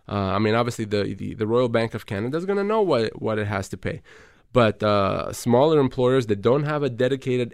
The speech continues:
H R function, they don't consult with the lawyer, may be under the misapprehension that if they let go a three-year employee, they only have to pay three weeks' pay.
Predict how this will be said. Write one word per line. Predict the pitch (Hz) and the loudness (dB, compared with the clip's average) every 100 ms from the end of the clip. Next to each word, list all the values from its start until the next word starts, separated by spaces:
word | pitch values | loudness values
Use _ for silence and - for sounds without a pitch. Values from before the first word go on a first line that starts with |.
| - | -4
H | 127 - | -4 -2
R | 120 123 | -2 -2
function, | 123 120 117 - 113 | -2 -4 -4 -4 -6
they | 101 | 0
don't | 117 135 | 0 0
consult | 147 - 123 120 | -6 -2 -2 -2
with | 120 | -4
the | 117 | -2
lawyer, | 107 113 | 0 2
may | 127 151 | 2 0
be | 156 170 | -2 0
under | 156 151 | 0 0
the | 139 139 | 0 0
misapprehension | 139 151 - 143 143 123 147 214 - 113 120 - - _ | 2 0 0 -4 -2 -2 0 0 -2 -4 -6 -14 -20 _
that | - 120 | -2 -2
if | - | 0
they | 127 | 2
let | 127 135 | 2 0
go | 123 127 120 | 2 2 2
a | 117 | 2
three-year | 113 - 120 131 127 127 117 | 0 -4 0 0 0 0 0
employee, | 110 98 101 98 147 | -2 -4 -8 -6 -4
they | 170 | -2
only | 175 165 | -2 -2
have | 160 | -4
to | 165 | -4
pay | - 139 | 0 -2
three | - - 131 139 131 | -2 -4 -2 -2 -4
weeks' | 127 131 - - | -2 -2 -2 -6
pay. | 147 120 | 0 0